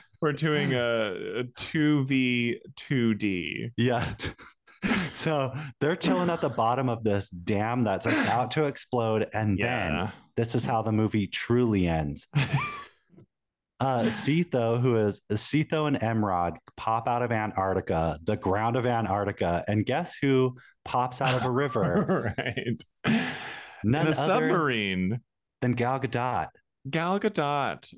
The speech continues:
Speaker 1: surfaces.
Speaker 2: For some reason.
Speaker 1: She crests through the ice and comes out of a giant submarine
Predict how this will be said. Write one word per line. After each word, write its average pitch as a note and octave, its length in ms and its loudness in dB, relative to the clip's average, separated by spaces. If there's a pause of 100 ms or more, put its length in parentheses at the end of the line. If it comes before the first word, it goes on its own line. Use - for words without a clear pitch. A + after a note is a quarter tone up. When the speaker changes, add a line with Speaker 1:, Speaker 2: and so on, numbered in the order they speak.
Speaker 1:
surfaces. E3+ 540 0
Speaker 2:
For C3 60 2
some D3 500 2
reason. B2 720 0 (140)
Speaker 1:
She - 180 -2
crests F3+ 720 -4
through D#3 380 2
the C3 200 0
ice F#2+ 600 -4 (540)
and C3 160 -2
comes D3 280 0
out C#3 140 2
of A#2+ 80 -2
a A2+ 60 2
giant A#2 680 -2
submarine F2+ 840 -2